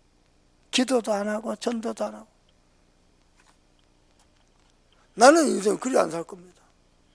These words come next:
뭐 때문에 인생을 그리 삽니까? 하나님의 절대 주권에서 완벽한 응답이라.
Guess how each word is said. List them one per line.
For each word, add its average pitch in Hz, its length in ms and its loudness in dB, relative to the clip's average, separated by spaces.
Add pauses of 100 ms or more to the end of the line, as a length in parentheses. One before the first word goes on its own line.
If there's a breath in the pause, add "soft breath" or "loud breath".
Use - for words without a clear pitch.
(420)
뭐 190 120 2
때문에 330 300 2
인생을 339 260 6
그리 330 180 0
삽니까? 339 460 -6 (3000)
하나님의 311 540 10
절대 349 360 6
주권에서 202 580 -8
완벽한 214 840 2
응답이라. 359 680 2